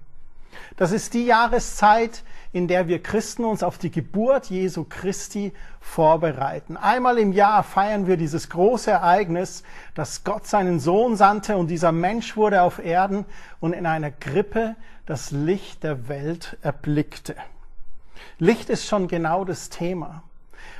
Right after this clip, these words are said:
Weil Jesus für uns das Licht der Welt ist, deswegen schmücken wir vieles mit Lichtern.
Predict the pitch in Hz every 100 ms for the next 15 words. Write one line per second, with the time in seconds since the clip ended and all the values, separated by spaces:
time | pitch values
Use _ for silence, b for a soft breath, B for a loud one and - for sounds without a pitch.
0 | B 175 175 156 208 277 285 - - 214
1 | 214 208 - 190 - 190 233 - 190 156
2 | 135 175 254 349 - 208 233 - - -
3 | B B 160 - 196 196 - 196 269 247
4 | 202 196 - - 240 254 - 226 208 202
5 | 208 - - 151 165